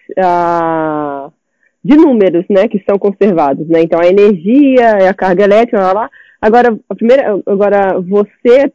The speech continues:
acabou de falar da prime-, de uma das, da, de uma grandeza vetorial, né? É, que é conservada.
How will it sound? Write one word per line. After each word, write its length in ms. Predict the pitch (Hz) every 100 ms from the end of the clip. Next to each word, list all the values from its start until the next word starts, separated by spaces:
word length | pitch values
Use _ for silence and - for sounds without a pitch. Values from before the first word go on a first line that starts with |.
| _
acabou 320 | - 202 180 202
de 120 | _
falar 320 | 185 180 220
da 120 | 220
prime-, 480 | 220 214 196 180 175
de 80 | 202
uma 100 | 214
das, 120 | 208 _
da, 220 | - 175 165
de 100 | 185
uma 140 | 202
grandeza 380 | 202 208 208 233
vetorial, 640 | 220 226 233 277 190 160
né? 180 | 160 190 _ _ _ _ _ _
É, 600 | 170 175 180 175 165 165
que 100 | -
é 40 | 185
conservada. 840 | 208 202 202 202 156 139 139